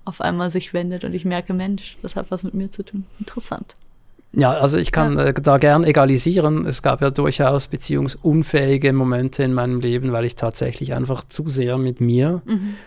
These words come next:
Speaker 2: und meinen Themen beschäftigt war. Und natürlich ist das im Moment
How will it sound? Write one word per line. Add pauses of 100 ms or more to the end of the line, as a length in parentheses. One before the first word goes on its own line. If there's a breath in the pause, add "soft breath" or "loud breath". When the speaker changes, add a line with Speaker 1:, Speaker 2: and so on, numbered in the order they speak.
(100)
Speaker 2:
und
meinen
Themen (1500 soft breath)
beschäftigt
war.
Und
natürlich
ist
das (380)
im
Moment